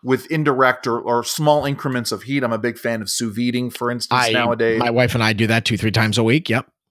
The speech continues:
Speaker 1: There you go. Um, you and I should trade recipes
Speaker 2: Thank
Speaker 1: then.
Speaker 2: you, Chef Steps.
Speaker 1: But, uh, yeah, but, but so, uh, the Wonder Bag is a thing you wanna use when you wanna keep something at a constant low temperature without using electricity.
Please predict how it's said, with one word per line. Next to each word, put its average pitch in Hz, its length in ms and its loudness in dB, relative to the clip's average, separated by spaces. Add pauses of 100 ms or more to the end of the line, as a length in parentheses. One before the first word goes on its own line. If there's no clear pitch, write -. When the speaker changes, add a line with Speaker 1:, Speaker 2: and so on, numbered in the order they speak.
(280)
Speaker 1:
There 113 140 -10
you 104 80 -20
go. 101 180 -8 (720)
Um, 113 300 2
you 123 100 -4
and 117 80 -2
I 110 60 -2
should 107 120 -10
trade 104 180 -4
recipes 104 380 -6
Speaker 2:
Thank 120 180 0
Speaker 1:
then. 120 80 -6
Speaker 2:
you, 113 40 -4
Chef 107 220 0
Steps. - 340 0
Speaker 1:
But, 151 240 4 (560)
uh, 139 280 2
yeah, 139 440 0
but, 147 240 0
but 156 240 2 (120)
so, 156 440 2 (680)
uh, 120 80 -16
the 165 260 0
Wonder 214 460 -2
Bag 113 500 2
is 120 160 2
a 139 80 0
thing 190 300 -2
you 160 80 -2
wanna 147 240 0
use 139 260 0
when 127 140 -2
you 131 100 0
wanna 135 160 0
keep 220 300 -6
something 202 340 0
at 143 80 2
a 135 80 6
constant 185 600 -2
low 147 160 4
temperature 123 720 -8 (1120)
without 156 400 4
using 151 280 2
electricity. 113 720 -6